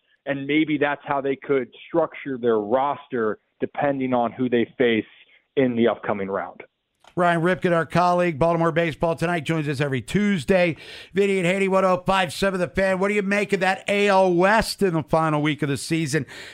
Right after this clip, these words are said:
Speaker 2: Texas getting hot at the right time, and Seattle's getting cold at the wrong time. There's the understatement of the day, I guess, Ryan Ripken.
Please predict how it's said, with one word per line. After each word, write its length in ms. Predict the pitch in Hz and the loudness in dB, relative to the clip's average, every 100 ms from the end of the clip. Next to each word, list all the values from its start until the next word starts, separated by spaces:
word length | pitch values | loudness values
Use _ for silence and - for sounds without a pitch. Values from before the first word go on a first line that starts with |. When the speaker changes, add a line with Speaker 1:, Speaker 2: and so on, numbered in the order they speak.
| - | -4
Speaker 2:
Texas 360 | 160 185 185 151 | 0 0 0 -2
getting 260 | 175 175 | -2 -2
hot 240 | 113 160 175 | -2 0 0
at 60 | |
the 100 | 170 | 0
right 300 | 147 165 165 | 0 0 0
time, 400 | - 156 185 190 190 | -2 0 2 0 -2
and 180 | 156 156 | -4 -4
Seattle's 480 | - 165 180 180 - | -2 0 0 0 -2
getting 280 | 190 170 | -2 -2
cold 380 | - - 175 170 | -4 -2 0 0
at 100 | 165 | -2
the 60 | 175 | -4
wrong 360 | 160 165 170 | -2 0 -2
time. 340 | 135 165 170 147 - - - | -2 0 0 -2 -8 -16 -6
There's 560 | 135 175 180 175 143 | 2 4 4 2 0
the 180 | 123 151 | -2 0
understatement 760 | 147 143 135 - 151 147 139 131 | 0 0 -2 -2 -2 -2 -2 -2
of 60 | |
the 80 | 127 | 0
day, 220 | 123 131 | 0 0
I 120 | 123 123 | 0 -2
guess, 280 | 135 123 | -2 -2
Ryan 300 | 104 92 87 | -4 -6 -6
Ripken. 340 | 82 82 80 | -8 -10 -12